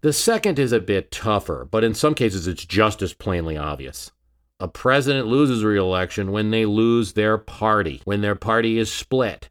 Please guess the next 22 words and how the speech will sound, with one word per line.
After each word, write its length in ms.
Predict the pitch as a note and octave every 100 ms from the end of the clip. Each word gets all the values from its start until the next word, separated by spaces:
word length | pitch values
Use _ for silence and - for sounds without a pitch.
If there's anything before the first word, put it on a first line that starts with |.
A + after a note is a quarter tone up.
| _ D#3
Nineteen 260 | F3 E3+
seventy-six, 720 | - C3 G#2+ - - - - - _ _
Reagan 380 | D#2+ G2+ G#2 G2
Ford. 640 | - G#2+ A2+ A2+ A2+ G2+ _ _ -
Nineteen 360 | G2 G2 F#2+
twelve, 500 | - B2 A#2+ A#2 A2+
Taft 380 | - - F#2+ -
Roosevelt. 760 | G#2+ A#2+ A2 G2 A2 G#2+ G2+ - _ _ -
Eighteen 280 | A2+ A2 G#2+
eighty-eight 360 | G2 F#2+ B2+ A#2+
with 140 | A2
Cleveland 460 | - A2 G#2 G#2+ G2+
and 100 | F#2+
the 40 |
Democratic 540 | G2 F#2+ F2+ F#2+ E2
bosses. 640 | - B2+ A#2+ A#2+ A2 G#2 - _ _ _ _ -
Eighteen 260 | G#2 G#2 G2
ninety-two, 540 | F#2+ F2+ - B2 A#2
Harrison 600 | G#2 G#2 G#2+ - G#2 G2
and 80 | F#2+
his 140 | F#2
own 420 | F#2+ G#2+ G#2 G2+